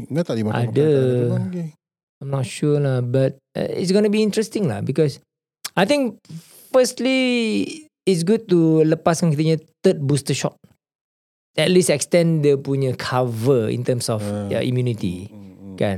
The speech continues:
Speaker 2: I'm not talking about insurance
Speaker 1: Yeah,
Speaker 2: cover saja,
Speaker 1: yeah.
Speaker 2: right?
Speaker 1: Then, then when you go to Malaysia, kan, then you start wo-, I think when you go to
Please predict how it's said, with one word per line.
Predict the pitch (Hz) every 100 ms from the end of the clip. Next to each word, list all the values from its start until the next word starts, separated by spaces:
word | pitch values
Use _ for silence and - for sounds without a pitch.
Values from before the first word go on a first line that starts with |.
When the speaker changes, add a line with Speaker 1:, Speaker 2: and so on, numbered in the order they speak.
| 101
Speaker 2:
I'm | 135 123
not | 127
talking | 123
about | 117 113
insurance | 110 113 110
Speaker 1:
Yeah, | 107
Speaker 2:
cover | 107
saja, | 104 101 101
Speaker 1:
yeah. | 107 101
Speaker 2:
right? | 98 113
Speaker 1:
Then, | 226
then | 196 277
when | 180 170
you | 160
go | 240 220
to | - 147
Malaysia, | 117 110 117 123 101
kan, | 98 120 - _ _ _ _
then | 143 175 175 175
you | 135 131 131
start | - 180 -
wo-, | 143 175 -
I | 165
think | - 269 254 _ - _ _
when | 139 160
you | 180
go | 156 220
to | 220